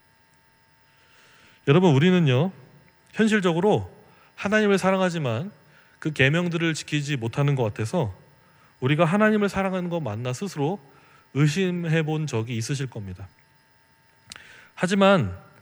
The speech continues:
그럴지라도 우리가 그 계명들을 지키지 못했을 때, 여러분, 하나님의 백성들인 사람들과 하나님의 백성이 아닌 사람들의 차이가 무엇인 줄 아십니까?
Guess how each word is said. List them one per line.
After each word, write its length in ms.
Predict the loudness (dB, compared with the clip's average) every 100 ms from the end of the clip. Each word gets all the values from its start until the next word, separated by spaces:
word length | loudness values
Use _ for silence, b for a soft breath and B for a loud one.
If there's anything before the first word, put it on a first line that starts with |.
| b b b b _ _ _
그럴지라도 840 | -2 2 2 0 -6 -4 -4 -6 -8 _ _ _ _ _ _ b b b
우리가 320 | 0 4 4
그 160 | 2
계명들을 800 | 0 4 4 4 2 2 0 0
지키지 360 | -4 -8 -4 -2
못했을 520 | -2 -2 -2 -2 -4
때, 400 | -2 -2 -2 -8 -14 _ b b b
여러분, 180 | -6 -4
하나님의 580 | -2 -2 -2 -2 -4 -4
백성들인 720 | -8 -4 -4 -2 -2 -2 -2
사람들과 580 | -4 -4 -2 -4 -4 -6
하나님의 480 | -4 -2 -2 -4 -4
백성이 320 | -4 -6 -6
아닌 280 | -2 -2 -2
사람들의 360 | -4 -4 -6
차이가 320 | -6 -6 -6
무엇인 340 | -6 -4 -4 -4
줄 120 | -4
아십니까? 560 | -4 -4 -6 -4 -6